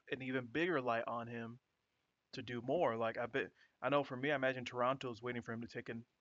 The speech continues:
another step as well. And he could. He could even take another step, but seeing how he plays his game, Ethan, like,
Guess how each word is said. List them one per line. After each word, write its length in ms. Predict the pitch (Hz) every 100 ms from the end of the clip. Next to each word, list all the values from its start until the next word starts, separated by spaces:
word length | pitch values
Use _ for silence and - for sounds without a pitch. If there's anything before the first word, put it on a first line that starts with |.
| -
another 380 | 139 143 151 127
step 260 | - 120 113
as 100 | 113
well. 380 | 135 139 110 - _ _ _ -
And 100 | 135
he 80 | 160
could. 320 | 208 196 113 - _ _ -
He 100 | 147
could 140 | 170
even 100 | 151
take 160 | 135 147
another 220 | 139 127
step, 320 | - 202 190
but 240 | - 120 117 _ _ - - _ _ _ _ _ _ _ _ _ _ _
seeing 360 | - - 196 233
how 200 | 208 214
he 100 | 175
plays 320 | - 143 139
his 100 | 131
game, 540 | 117 123 123 113 113 117
Ethan, 280 | 120 117 120
like, 140 | 120